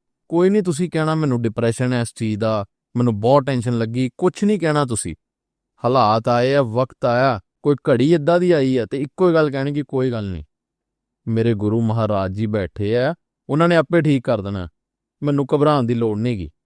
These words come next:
ਇਹ ਮੇਰੇ ਮਾਲਕ ਦੇ ਪਲਾਨ ਦਾ ਹਿੱਸਾ ਹੈਗਾ, ਮੈਂ ਤਾਂ ਬਸ ਉਹਨਾਂ ਤੇ ਵਿਸ਼ਵਾਸ ਰੱਖ ਕੇ ਚੱਲੀ ਜਾਣਾ ਅੱਗੇ।" ਸੋ ਟੁੱਟਣ ਨਹੀਂ ਦੇਣਾ ਆਪਣੇ ਆਪ ਨੂੰ। ਆਪਾਂ ਆਪਣੇ ਆਪ ਨੂੰ ਆਪ ਹੀ ਸੰਭਾਲੀਏ ਆਪਣੇ ਮਾਲਕ ਦੇ ਨਾਮ ਦਾ ਆਸਰਾ ਲੈ ਕੇ, ਕਿਉਂਕਿ ਸਾਨੂੰ ਬਚਾਉਣ ਲਈ ਕਿਸੇ ਨੇ ਨਹੀਂ ਆਉਣਾ,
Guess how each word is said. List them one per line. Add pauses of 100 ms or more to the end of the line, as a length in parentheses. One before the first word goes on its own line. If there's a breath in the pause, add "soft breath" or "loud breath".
(140)
ਇਹ
ਮੇਰੇ
ਮਾਲਕ
ਦੇ
ਪਲਾਨ
ਦਾ
ਹਿੱਸਾ
ਹੈਗਾ, (280)
ਮੈਂ
ਤਾਂ
ਬਸ
ਉਹਨਾਂ
ਤੇ
ਵਿਸ਼ਵਾਸ
ਰੱਖ
ਕੇ
ਚੱਲੀ
ਜਾਣਾ
ਅੱਗੇ।" (840)
ਸੋ
ਟੁੱਟਣ
ਨਹੀਂ
ਦੇਣਾ
ਆਪਣੇ
ਆਪ
ਨੂੰ। (260)
ਆਪਾਂ
ਆਪਣੇ
ਆਪ
ਨੂੰ
ਆਪ
ਹੀ
ਸੰਭਾਲੀਏ
ਆਪਣੇ
ਮਾਲਕ
ਦੇ
ਨਾਮ
ਦਾ
ਆਸਰਾ
ਲੈ
ਕੇ, (520)
ਕਿਉਂਕਿ
ਸਾਨੂੰ
ਬਚਾਉਣ
ਲਈ
ਕਿਸੇ
ਨੇ
ਨਹੀਂ
ਆਉਣਾ,